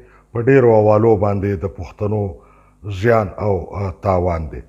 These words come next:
آ، زما خوش قسمتي وه، آ، چې مور بی بی، آ، کله سیاست ته راله، نو د هغې د اولین، آ، جلسو نه، د هغې یعنې د ړومبۍ جلسې نه، آ، زه،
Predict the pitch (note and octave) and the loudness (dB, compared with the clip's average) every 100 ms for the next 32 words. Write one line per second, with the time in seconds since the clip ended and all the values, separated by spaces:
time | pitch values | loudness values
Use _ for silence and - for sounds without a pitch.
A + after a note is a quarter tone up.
0 | _ _ _ _ _ _ _ _ _ _ | _ _ _ _ _ _ _ _ _ _
1 | _ _ _ _ _ _ A#2+ B2 B2 B2 | _ _ _ _ _ _ 0 4 4 4
2 | - - - A#2 C3+ D3 D3 A2+ - B2 | -2 -16 -8 -2 4 4 4 -2 -12 -10
3 | - - A#2 - B2 D#3+ C3+ G#2 - - | -10 -8 -8 -4 0 4 4 4 -2 -16
4 | _ _ _ _ - - G#2+ G#2 G2 - | _ _ _ _ -20 -12 -10 -10 -10 -8
5 | C3 D3+ D3+ B2+ A2+ A#2+ A#2 - - _ | 0 2 4 2 2 0 -2 -8 -20 _
6 | _ _ G#2+ G#2 - B2 A#2 - A#2+ G#2 | _ _ -10 -4 0 0 0 0 0 0
7 | - D#3 - A#2+ B2+ A#2+ A2+ G#2 - - | 0 0 2 4 4 4 2 -2 -10 -20
8 | - - G#2 A2+ B2+ B2 C3+ D#3 A2+ C3 | -20 -14 -8 -6 -4 -4 -2 -2 0 -2
9 | - A#2 A2+ B2 C3 F3 E3+ A#2 - G#2+ | 0 2 4 4 4 4 2 0 -8 -10
10 | A2 E2+ G#2+ F#2+ - A#2 G2+ F2+ G#2+ G2+ | -6 -2 -2 -2 -4 -4 -2 -4 -6 -4
11 | B2+ B2 B2 A2+ A#2 A#2+ B2 F3 B2+ A2 | -4 -2 -4 -2 -2 -2 4 4 4 0
12 | F#2 A2+ G2 F2+ - _ _ _ _ - | -4 -8 -8 -10 -16 _ _ _ _ -16
13 | G2+ F#2+ G2 F#2+ G2 A2+ | -10 -6 -6 -4 0 0